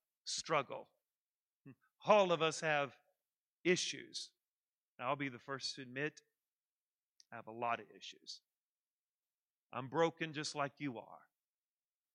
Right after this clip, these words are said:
I've learned one thing in life, that sometimes it's just hard to get over the issues of life. Things have been said,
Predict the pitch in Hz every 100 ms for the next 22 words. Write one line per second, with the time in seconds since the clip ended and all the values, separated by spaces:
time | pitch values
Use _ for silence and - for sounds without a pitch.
0 | _ _ _ _ _ _ - 127 135 180
1 | 160 156 143 165 151 143 160 170 - 139
2 | - 170 170 175 156 156 135 - _ _
3 | _ _ _ _ _ 151 151 170 160 -
4 | - 156 165 151 139 120 _ _ _ _
5 | - 127 123 147 143 120 120 147 151 127
6 | 127 113 107 139 147 98 - - _ _
7 | _ _ _ _ _ - 202 190 143 127
8 | 139 - 190 180 185 180